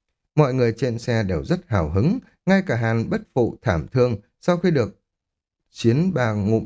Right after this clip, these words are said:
thủy hoàn của Lâm Bắc Thần, trạng thái tinh thần cũng lập tức phục hồi, cao giọng cười đùa. Dù không thể lọt vào danh sách mười vị đội trưởng hàng đầu, nhưng hắn cũng đã đủ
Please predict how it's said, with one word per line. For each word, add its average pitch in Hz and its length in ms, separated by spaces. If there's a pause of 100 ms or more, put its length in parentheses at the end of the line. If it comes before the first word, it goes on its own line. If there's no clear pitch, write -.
thủy 87 180
hoàn 90 280
của 78 100
Lâm 107 200
Bắc 180 220
Thần, 85 200 (320)
trạng 135 200
thái 151 180
tinh 180 260
thần 98 240
cũng 135 180
lập 131 200
tức 202 200
phục 104 200
hồi, 95 340
cao 110 220
giọng 107 180 (100)
cười 92 180
đùa. 87 280 (1300)
Dù 143 180
không 185 240
thể 113 100
lọt 98 240
vào 98 120
danh 113 200
sách 180 220
mười 104 240
vị 98 160
đội 107 240
trưởng 85 200
hàng 92 220
đầu, 98 300 (220)
nhưng 185 160
hắn 151 180
cũng 196 160
đã 196 100
đủ 107 240